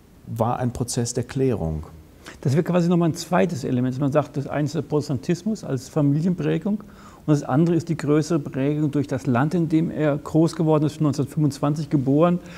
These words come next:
Speaker 2: diese eben diese Jungvolkgeschichten, dieses
Speaker 1: Ja.
Speaker 2: Hineinwachsen und dann, wenn ich es richtig verstehe, genauso die Überlegung, was ist mit politischer Lyrik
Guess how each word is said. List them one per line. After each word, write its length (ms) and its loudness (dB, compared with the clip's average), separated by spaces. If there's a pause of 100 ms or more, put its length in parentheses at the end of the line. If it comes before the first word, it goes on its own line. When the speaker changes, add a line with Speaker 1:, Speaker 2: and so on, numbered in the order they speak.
(400)
Speaker 2:
diese 380 4
eben 240 6
diese 120 6
Jungvolkgeschichten, 920 4
dieses 180 2
Speaker 1:
Ja. 60 6
Speaker 2:
Hineinwachsen 840 4 (480)
und 160 6
dann, 460 4
wenn 180 6
ich 80 4
es 60 0
richtig 140 4
verstehe, 300 2
genauso 720 4 (420)
die 40 0
Überlegung, 540 4
was 160 0
ist 180 -4
mit 160 0
politischer 380 2
Lyrik 420 6